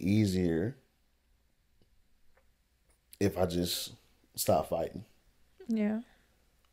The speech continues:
Speaker 1: But every time I would get to that point, God would just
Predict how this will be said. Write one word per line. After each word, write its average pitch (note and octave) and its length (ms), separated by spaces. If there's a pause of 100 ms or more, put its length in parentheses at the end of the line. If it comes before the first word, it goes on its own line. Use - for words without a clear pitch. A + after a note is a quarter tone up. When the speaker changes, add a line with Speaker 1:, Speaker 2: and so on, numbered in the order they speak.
(380)
Speaker 1:
But F2 480 (3000)
every A2+ 240
time G#2+ 340
I G2+ 60
would F#2 220
get F#2 200
to G2 120
that F2+ 260
point, E2 440 (3000)
God F2+ 340
would E2 100
just E2 500